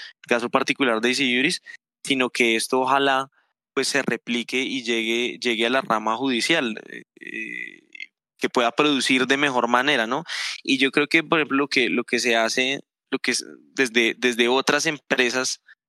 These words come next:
em, que están trabajando en cosas similares, pues es muy valioso. Yo creo que es, eso es algo que tenemos que entenderlo nosotros como abogados también. Y es que en la medida en que haya un ecosistema y cada vez más abogados entendamos que este es el camino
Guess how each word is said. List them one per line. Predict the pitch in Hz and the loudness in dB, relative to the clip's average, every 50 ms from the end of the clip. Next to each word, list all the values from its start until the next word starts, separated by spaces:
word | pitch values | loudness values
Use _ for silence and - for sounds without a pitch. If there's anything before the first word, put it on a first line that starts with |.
| _ _ _ _ | _ _ _ _
em, | - - 131 131 131 127 127 123 117 117 113 113 110 107 104 104 92 - _ _ _ _ _ _ _ _ _ _ _ | -4 -2 0 2 2 2 0 0 -2 -2 -6 -8 -8 -10 -10 -12 -14 -18 _ _ _ _ _ _ _ _ _ _ _
que | - 139 | -2 0
están | - - 135 127 123 | 0 2 0 0 2
trabajando | - 139 147 143 143 135 123 120 127 | 2 2 2 2 2 0 0 -2 -4
en | 131 | -4
cosas | - 147 143 139 143 - | -2 -2 -2 0 -2 -2
similares, | - 160 143 139 127 120 117 117 117 135 - - - - - - - _ _ _ _ | -4 -4 -2 -2 0 2 2 2 2 0 -2 -4 -6 -10 -14 -20 -20 _ _ _ _
pues | - 143 127 131 | -2 0 2 0
es | 127 127 | 0 0
muy | 143 156 156 151 | 0 0 2 2
valioso. | 160 165 175 208 220 190 156 - 113 - - _ _ _ | 2 2 2 2 0 0 0 -2 -6 -12 -16 _ _ _
Yo | _ _ | _ _
creo | - 127 | -14 -6
que | - - 147 147 104 85 | -2 -2 0 0 0 0
es, | 135 - | -2 -2
eso | - 69 67 60 53 78 160 - 139 | -4 -6 -6 -4 -2 -2 -2 0 0
es | 139 | 0
algo | 147 147 143 | 0 0 0
que | 135 165 - | 0 0 0
tenemos | 156 143 131 117 117 - | 0 0 0 0 0 0
que | - 139 | -2 0
entenderlo | 135 151 147 131 120 113 120 117 120 123 | 0 0 0 2 0 0 0 0 -2 -4
nosotros | 120 123 135 135 127 143 139 - - 139 - | -4 -4 -4 -2 0 -2 -2 -2 -4 -6 -4
como | - 147 147 143 | -2 0 2 2
abogados | 135 123 113 110 117 113 117 113 - | 2 2 2 2 2 2 0 0 0
también. | 139 131 131 156 160 135 120 - - - - - - _ _ _ - | 0 0 2 2 0 0 -2 -8 -16 -18 -18 -18 -18 _ _ _ 0
Y | 131 127 131 | 2 2 4
es | 127 120 - | 2 0 0
que | - - 143 147 147 | 0 0 2 2 2
en | 147 151 | 2 0
la | 151 | 2
medida | 151 143 131 123 127 | 2 2 2 0 0
en | 127 | 0
que | - 156 147 | 0 0 0
haya | 139 147 | 2 2
un | 156 156 | 0 0
ecosistema | 156 - - 165 160 143 147 127 - - - 131 127 131 135 139 | 0 -2 -2 -2 -2 -2 -2 -4 -2 0 0 0 0 2 0 0
y | 139 | 0
cada | - - 139 131 131 135 | 0 2 2 2 2 2
vez | 135 143 143 139 147 | 2 0 -2 -2 -2
más | 143 147 147 151 147 143 | 0 2 2 2 2 2
abogados | 156 156 156 143 131 120 120 123 | 0 0 0 0 0 0 -2 -2
entendamos | 135 135 - - 160 139 123 117 113 120 - - | -4 -8 -8 -8 -6 -4 -4 -4 -4 -4 -8 -6
que | - 151 135 127 127 | -2 0 2 2 2
este | 127 - - - 147 | 0 -2 -4 -4 -2
es | 143 | -2
el | 165 156 156 | -2 -4 -2
camino | - 165 147 131 123 117 110 110 120 | 0 -2 0 0 -2 -4 -6 -8 -14